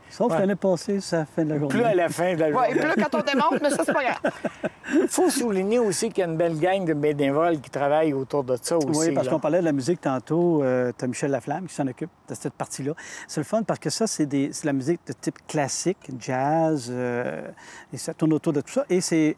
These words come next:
Speaker 1: il, il prend des jeunes. Alors, il fait connaître des nouvelles, des nouveaux, des, des nouveaux artistes pour le coin. C'est ça qui est intéressant, parce que ça donne une certaine idée de la relève qu'il peut y avoir. Et puis, ça, c'est une, une partie. J'ai, euh,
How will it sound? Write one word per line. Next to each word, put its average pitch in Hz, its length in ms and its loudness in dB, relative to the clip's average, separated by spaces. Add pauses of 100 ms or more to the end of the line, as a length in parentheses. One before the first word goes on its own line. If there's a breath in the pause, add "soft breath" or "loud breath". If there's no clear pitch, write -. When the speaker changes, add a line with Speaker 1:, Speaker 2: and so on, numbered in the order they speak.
Speaker 1:
il, 151 200 0
il 165 80 -4
prend 202 140 -2
des 226 140 2
jeunes. 185 260 -2 (580 loud breath)
Alors, 147 180 2
il 156 60 2
fait 180 120 -4
connaître 185 260 2
des 160 120 4
nouvelles, 175 840 2 (160)
des 143 140 2
nouveaux, 175 280 0
des, 147 320 2
des 139 180 0
nouveaux 147 360 2
artistes - 560 -6
pour 160 80 4
le 143 140 2
coin. 147 320 -8
C'est - 200 -14
ça 190 160 -4
qui - 140 -4
est 135 100 -2
intéressant, 139 500 -2
parce 147 120 -4
que - 40 -8
ça 156 60 -2
donne 160 220 0 (280 loud breath)
une 156 60 -8
certaine 165 460 2 (640)
idée 139 240 0
de 143 60 -2
la 139 100 2
relève 143 300 2
qu'il - 120 -20
peut 156 120 -2
y 143 100 2
avoir. 131 380 0 (540 loud breath)
Et 139 440 4
puis, 147 260 0
ça, - 200 0
c'est - 240 -6
une, 135 240 0
une 135 140 0
partie. 190 480 -2
J'ai, 147 280 2
euh, 135 120 2